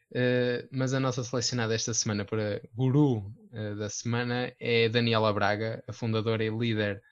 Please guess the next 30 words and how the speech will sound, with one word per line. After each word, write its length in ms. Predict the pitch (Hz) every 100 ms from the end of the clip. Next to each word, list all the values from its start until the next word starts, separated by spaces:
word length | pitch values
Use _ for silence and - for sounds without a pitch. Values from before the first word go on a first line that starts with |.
| _
da 80 | 113
Defined 580 | 110 - 113 107 101 98 -
Crowd, 400 | 104 95 98 131 _ _ _ _ _ _ _ _
eh, 300 | 131 127 127 139
uma 140 | 139
empresa 380 | 131 143 123 123
com 120 | 131
A 80 | 123
D 60 | 123
N 160 | 120 117
português 640 | - 117 127 120 110 -
que 380 | - 117 110 104
está 260 | - 113
sediada 400 | - - 113 104
nos 160 | 107 113
Estados 320 | - 113 117
Unidos 580 | 123 135 147 - - - -
e 140 | 143
esta 320 | 147 143 - 139
nossa, 800 | 135 123 - - 110 104 101 101
hum, 200 | 101 101 110 117 143 _
portanto, 280 | _ 107 98
esta 180 | 110 113
nossa 240 | 110 -
nomeação, 640 | 110 110 107 - 120 131
seleção, 680 | 120 - 104 95 110 113 110
como 300 | - 107 104
lhe 160 | 123 -
quisermos 400 | 110 113 110 110
chamar, 440 | - 107 104 127